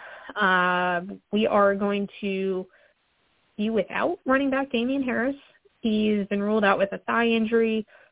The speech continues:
Wide receiver Jakobi Meyers is questionable with a shoulder injury, and, uh, Marcus Jones, Jabril Peppers, two, two big name defenders there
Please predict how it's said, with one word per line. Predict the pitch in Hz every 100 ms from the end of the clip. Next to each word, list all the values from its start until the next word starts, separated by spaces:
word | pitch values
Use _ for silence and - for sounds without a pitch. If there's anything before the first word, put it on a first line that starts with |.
| _
Wide | - 196
receiver | 208 - 240
Jakobi | 214 214 214 196
Meyers | 202 196 196
is | 190
questionable | - 233 - 233 202 202
with | 202
a | -
shoulder | - 233 226 214
injury, | 214 208 214 208 202 196
and, | 208 190 185 185 185 - - -
uh, | 220 175 170 170 175
Marcus | 208 214 202 -
Jones, | 202 202 202 196 202 -
Jabril | 185 190 180 202
Peppers, | - 226 196 196 185 - 240 _ -
two, | 202 185 165 - -
two | 226
big | 185
name | 180 175 175
defenders | - 190 180 170
there | 180 175